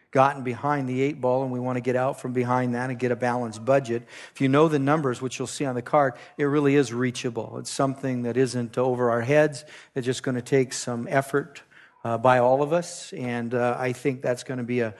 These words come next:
a good thing. So you'll hear about a little more at the end of the service. I, I want you to know that we've led up to this time, I think, for, uh, for a lot of good things, good reasons we've, we've been able to lead to this time and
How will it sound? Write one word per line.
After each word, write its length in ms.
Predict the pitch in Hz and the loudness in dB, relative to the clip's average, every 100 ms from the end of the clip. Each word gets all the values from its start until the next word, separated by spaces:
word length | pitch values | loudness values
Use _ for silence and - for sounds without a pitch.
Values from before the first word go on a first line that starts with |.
| - - | -18 -10
a 60 | 127 | -4
good 240 | 120 135 | 2 2
thing. 360 | - 147 127 113 | 0 -4 -2 -4
So 300 | - 135 120 - - | -2 -2 -2 -8 2
you'll 140 | 190 | 2
hear 200 | 185 185 | 4 2
about 240 | 170 165 151 | 4 4 4
a 20 | |
little 240 | 147 180 | 2 0
more 160 | 170 156 | 0 -2
at 80 | 147 | -2
the 220 | 147 143 | -6 -4
end 280 | 147 170 151 | -2 -2 -2
of 100 | 127 | -4
the 100 | 123 | -4
service. 720 | - 160 160 127 104 - - - - - 160 | 2 4 4 0 -6 -10 -16 -18 -20 -6 2
I, 140 | 175 | 4
I 160 | 180 233 | 4 2
want 220 | 254 208 | 2 0
you 80 | 156 | 0
to 80 | |
know 200 | 151 156 | 2 4
that 120 | 151 151 | 4 2
we've 200 | 175 160 | -2 0
led 280 | 160 151 | 2 4
up 180 | 147 151 | 2 0
to 100 | - | -4
this 220 | 135 131 | -4 -4
time, 340 | - 139 131 135 | -4 -4 -2 -4
I 80 | 123 | -6
think, 300 | - 139 135 | -6 -6 -6
for, 380 | - 127 123 | -4 -2 2
uh, 160 | 120 117 - - | 2 0 -6 -20
for 180 | - 147 | -4 2
a 60 | 131 | 4
lot 240 | 143 151 | 6 4
of 100 | 120 | 2
good 180 | 113 147 | -2 -4
things, 300 | - 147 127 | -2 -4 -2
good 180 | 147 131 | -4 -2
reasons 480 | 127 147 131 123 113 | 2 2 2 -2 -4
we've, 360 | 127 127 117 - - _ | -2 -2 -4 -14 -20 _
we've 140 | 139 117 | -4 -2
been 120 | 131 | 2
able 240 | 139 135 | 4 4
to 60 | 127 | 2
lead 320 | 120 135 143 | 2 2 2
to 100 | 139 | 0
this 240 | 127 139 - | 2 2 0
time 380 | 143 135 135 | 0 2 2
and 240 | 123 117 | -2 -4